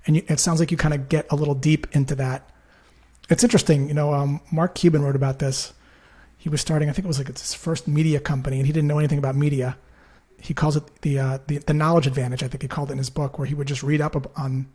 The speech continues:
media companies, and he'd go into these rooms and he'd be like, the people would think he's the smartest person in the room, because most people in the industry don't actually read <laughs> about their industry. They're, they're kinda, like, stagnant. So someone like you coming in, reading what's current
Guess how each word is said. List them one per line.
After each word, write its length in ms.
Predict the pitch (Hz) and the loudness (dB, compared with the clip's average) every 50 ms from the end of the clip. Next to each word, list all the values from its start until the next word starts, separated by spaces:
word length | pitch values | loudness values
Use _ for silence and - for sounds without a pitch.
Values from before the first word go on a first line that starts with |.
| - _ _ _ _ _ _ - | -20 _ _ _ _ _ _ 0
media 260 | 170 196 170 139 131 | 2 2 2 0 -2
companies, 440 | - - 139 131 135 135 143 135 143 | -4 -6 -6 -6 -6 -8 -6 -6 -2
and 80 | 131 | -2
he'd 120 | 143 147 156 | -4 -2 -2
go 140 | 156 147 | -2 -2
into 120 | 147 147 135 | -2 -2 -4
these 160 | 135 131 127 | -4 -6 -4
rooms 240 | 147 165 190 180 147 | -2 -2 -2 -2 -2
and 80 | 127 | -2
he'd 120 | 131 147 139 | -4 -4 -4
be 200 | 151 151 143 - - | -4 -6 -6 -6 -6
like, 240 | - 139 135 - - _ _ _ _ _ - | -6 -6 -6 -8 -12 _ _ _ _ _ -20
the 80 | - | -12
people 200 | - - 190 - | -8 -8 -4 -4
would 100 | 165 165 | -4 -2
think 120 | - 180 139 | -2 -4 -4
he's 100 | 151 139 | -4 -8
the 60 | 156 | -8
smartest 400 | - - 170 151 151 143 147 - | -6 -6 -4 -4 -4 -6 -6 -4
person 260 | - 170 151 - 156 | -4 -4 -4 -4 -6
in 40 | 139 | -8
the 120 | 139 151 | -6 -4
room, 240 | 180 180 156 143 139 - - - - _ _ - | -2 -2 -2 -2 -6 -10 -16 -20 -20 _ _ -12
because 260 | - - - 151 131 | -8 -4 -2 -2 -2
most 360 | 143 156 165 185 190 - - | 0 0 2 2 2 2 0
people 260 | - 190 180 170 160 170 | -4 -4 -2 -2 -2 -2
in 160 | - 165 160 | -2 -2 -2
the 80 | 156 170 | -2 -2
industry 440 | 170 170 185 185 175 - - 147 139 | -2 0 0 0 -2 -2 -6 -6 -6
don't 280 | 131 - 151 151 - - | -4 -4 -4 -4 -2 -4
actually 300 | 156 151 - - 156 143 | -4 -4 -4 -6 -8 -8
read 480 | 139 160 175 165 143 143 - - - - - - - - | -4 -2 0 0 -2 0 4 4 4 4 4 -16 -16 -16
<laughs> 220 | - - _ - | -18 -20 _ -8
about 260 | - 147 160 156 156 - | -4 -4 -2 -2 -2 -2
their 120 | 196 160 | -2 -2
industry. 360 | 185 208 190 - - 156 139 131 | 0 0 0 -2 -4 -8 -10 -10
They're, 200 | 139 135 135 - | -10 -10 -12 -10
they're 100 | - 147 | -10 -10
kinda, 240 | 139 - 147 143 139 | -8 -8 -8 -8 -6
like, 160 | 135 131 135 | -8 -8 -8
stagnant. 480 | - - 165 147 156 160 147 131 127 - | -8 -8 -6 -6 -6 -6 -8 -10 -10 -10
So 240 | - - 151 135 143 | -10 -8 -8 -8 -8
someone 280 | - - 175 170 165 | -8 -6 -6 -6 -4
like 220 | 160 147 143 135 - | -4 -6 -6 -4 -4
you 80 | 175 | -4
coming 360 | - - 170 156 143 143 143 143 | -2 -2 -4 -4 -4 -4 -4 -6
in, 280 | 143 139 139 139 151 - - _ _ _ _ _ _ _ _ _ _ - | -4 -4 -6 -6 -8 -10 -18 _ _ _ _ _ _ _ _ _ _ -8
reading 400 | 156 151 160 156 160 151 147 147 | -4 -2 0 0 0 -2 -2 -2
what's 180 | 151 143 - - | -2 -4 -4 -6
current 460 | - - - 202 208 170 147 143 | -8 -4 -2 0 0 0 0 -2